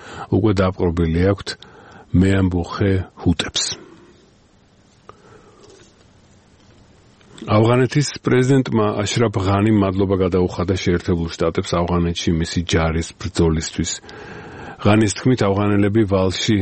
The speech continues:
არიან ამერიკელ სამხედრო პირებთან, მათთან, ვინც დაიღუპა და დაიჭრა ავღანეთის სამსახურში. ღანიმ ეს ოცდახუთ მარტს შეერთებული შტატების კონგრესის ორი პალატის გაერთიანებულ სხდომაზე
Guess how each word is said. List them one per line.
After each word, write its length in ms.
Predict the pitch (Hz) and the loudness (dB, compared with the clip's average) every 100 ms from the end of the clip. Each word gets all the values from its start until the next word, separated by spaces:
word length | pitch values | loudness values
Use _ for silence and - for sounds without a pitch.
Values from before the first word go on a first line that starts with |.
| 87 | 0
არიან 480 | 82 85 92 95 85 | -2 0 2 0 0
ამერიკელ 380 | 80 82 85 85 | 0 0 0 -2
სამხედრო 600 | - 85 82 87 82 82 82 | 0 -2 0 -2 0 0 0
პირებთან, 640 | - 90 90 87 - 98 95 87 - | -2 -2 0 -2 -2 0 2 0 -4
მათთან, 380 | 85 82 - 82 | -4 -2 0 0
ვინც 240 | 82 87 - - - | 2 0 -4 -10 -12
დაიღუპა 560 | - 85 82 82 87 85 87 82 - | -2 0 0 -2 -2 -2 -2 -4 -6
და 160 | - 98 117 - _ | -2 -2 -2 -10 _
დაიჭრა 500 | 85 80 78 82 87 80 - - _ _ _ | -2 0 -2 -2 -2 -2 -8 -20 _ _ _
ავღანეთის 640 | - 90 90 80 78 - - | -2 0 2 0 -2 -4 -2
სამსახურში. 680 | 82 82 85 - 76 - 98 - - - - - | -2 -2 -4 -4 -4 -4 -6 -10 -16 -14 -14 -2
ღანიმ 400 | 101 90 87 95 | 2 4 4 2
ეს 160 | 95 | 0
ოცდახუთ 480 | - 87 - 92 85 | -4 -2 -2 -2 -2
მარტს 240 | 92 92 - | 0 0 0
შეერთებული 400 | 80 87 82 82 | -2 -2 -2 -2
შტატების 400 | - 80 82 - | -2 -2 -2 -2
კონგრესის 560 | 82 82 80 - - - - | 0 2 0 0 -4 -4 0
ორი 340 | 90 90 92 | 2 4 2
პალატის 720 | 95 - 82 85 80 82 85 - - | 0 0 0 0 0 -2 -2 -2 -2
გაერთიანებულ 600 | 82 82 - 78 78 85 | -2 -2 -2 0 0 -2
სხდომაზე 560 | - - 78 76 73 | -2 -4 -2 -2 -2